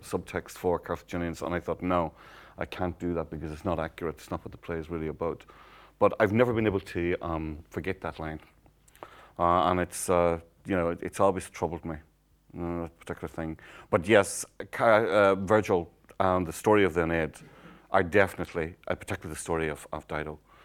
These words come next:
are there at some level in the writing of Carthaginians, which probably doesn't mean New City, but anyway, there you go. <laughs> So.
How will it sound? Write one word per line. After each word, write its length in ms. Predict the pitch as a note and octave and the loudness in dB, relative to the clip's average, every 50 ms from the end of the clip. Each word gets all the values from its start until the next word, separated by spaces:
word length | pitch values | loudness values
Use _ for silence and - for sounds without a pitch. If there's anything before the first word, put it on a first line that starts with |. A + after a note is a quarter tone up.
| - - _ _ _ | -20 -20 _ _ _
are 140 | - F2+ E2+ | 2 2 2
there 400 | D2 F2 F2 E2+ E2 D#2 D2 D2 - _ _ - - | 4 4 6 6 4 2 0 -4 -10 _ _ -12 -10
at 140 | F#2+ F2+ - | -10 -10 -8
some 280 | - - - F#2 F2+ E2+ | -4 -2 0 0 0 0
level 300 | D#2+ D#2 - D2+ D2+ D2+ _ _ _ - | -2 -2 -2 -6 -8 -10 _ _ _ -4
in 80 | F#2 E2+ | -2 -2
the 80 | E2 | 0
writing 300 | D#2 D#2+ D#2 - - D#2+ | 0 0 -2 -2 -6 -12
of 120 | D2+ - - | -14 -14 -12
Carthaginians, 840 | - - D2 - - - - D2+ D2 D2 C#2+ - - - - - _ _ _ - - _ _ _ _ - _ _ _ - - _ _ | -12 -12 -12 -12 -14 -14 -12 -10 -10 -10 -12 -14 -16 -20 -20 -20 _ _ _ -20 -20 _ _ _ _ -20 _ _ _ -20 -20 _ _
which 200 | - E2+ - - | -8 -8 -8 -8
probably 200 | - F#2 D2+ D#2 | -8 -6 -4 -4
doesn't 240 | D2+ E2+ D2+ D2+ D#2 | -2 -2 -4 -4 -4
mean 160 | D#2 D2+ D2 | -4 -2 -2
New 80 | D2 D2+ | -4 -6
City, 300 | - - D#2 D2 - D#2+ | -6 -8 -10 -10 -8 -8
but 160 | C#2 D2+ D2+ | -8 -8 -8
anyway, 280 | D#2 D#2 E2 E2 D#2+ D#2+ | -8 -8 -8 -8 -8 -6
there 120 | D#2 D#2 | -8 -8
you 60 | D#2 | -10
go. 200 | D2 D2+ D#2 D2 - | -10 -10 -10 -10 -12
<laughs> 80 | - - | -14 -18
So. 220 | - - F2 - | -16 -14 -14 -14